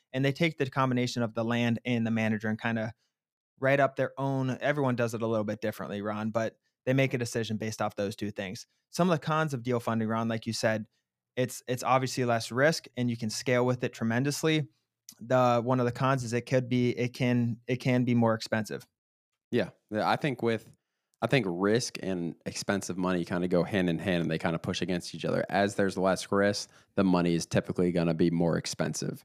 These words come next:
Speaker 1: It's like
Speaker 2: And
Speaker 1: credit
Speaker 2: that's what
Speaker 1: cards.
Speaker 2: you get. What'd you say? Yeah, exactly. That, that's very typical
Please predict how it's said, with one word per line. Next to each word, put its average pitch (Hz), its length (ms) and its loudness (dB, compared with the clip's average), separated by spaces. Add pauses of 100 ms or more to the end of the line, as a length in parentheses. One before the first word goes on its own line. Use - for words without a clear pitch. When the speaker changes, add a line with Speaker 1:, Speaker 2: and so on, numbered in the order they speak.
Speaker 1:
It's - 100 -12
like 123 140 -6
Speaker 2:
And - 80 -2
Speaker 1:
credit 120 120 4
Speaker 2:
that's 113 120 -2
what 107 60 -2
Speaker 1:
cards. 87 120 -8
Speaker 2:
you 101 80 -6
get. 98 200 -4 (520)
What'd 104 180 0
you - 40 -8
say? 104 120 -2
Yeah, 107 140 0
exactly. 87 380 -4
That, 104 300 0
that's 110 320 -4
very 101 300 0
typical 87 580 -4